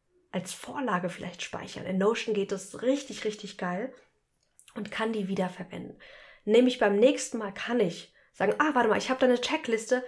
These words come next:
lass mich die wieder benutzen und muss nicht von vorne wieder neu denken, woran ich mich erinnern muss.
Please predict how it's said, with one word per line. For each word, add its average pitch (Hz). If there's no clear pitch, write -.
lass 208
mich 247
die 208
wieder 208
benutzen 196
und 196
muss 220
nicht 233
von 240
vorne 277
wieder 214
neu 214
denken, 202
woran 202
ich 208
mich 202
erinnern 170
muss. -